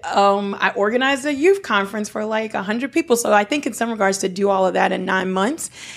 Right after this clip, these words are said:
is a lot where I, I wasn't sort of in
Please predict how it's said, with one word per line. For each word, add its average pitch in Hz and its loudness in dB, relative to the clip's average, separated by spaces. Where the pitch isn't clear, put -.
is 208 2
a 190 6
lot 196 4
where 190 4
I, 202 0
I 202 2
wasn't 214 2
sort 196 0
of 196 2
in 190 -2